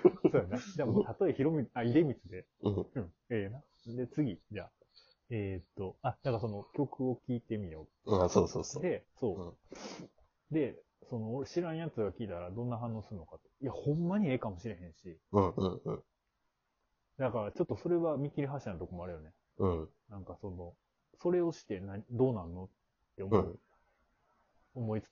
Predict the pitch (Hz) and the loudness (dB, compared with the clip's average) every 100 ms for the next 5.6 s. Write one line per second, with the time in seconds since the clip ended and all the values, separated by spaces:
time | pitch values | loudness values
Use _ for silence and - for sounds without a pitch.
0 | - 90 98 - _ _ - 120 123 - | -14 -10 -10 -12 _ _ -10 -8 -8 -4
1 | 123 104 98 95 90 87 - 104 87 90 | -2 -2 -4 -6 -8 -12 -12 -14 -14 -16
2 | 85 - 120 87 _ - 101 85 - _ | -18 -12 -12 -12 _ -4 -2 -2 -8 _
3 | _ _ _ _ _ _ _ _ _ _ | _ _ _ _ _ _ _ _ _ _
4 | - 117 139 87 87 80 - _ _ _ | -20 -10 -8 -6 -6 -8 -12 _ _ _
5 | _ _ - 110 107 123 | _ _ -10 -6 -2 -2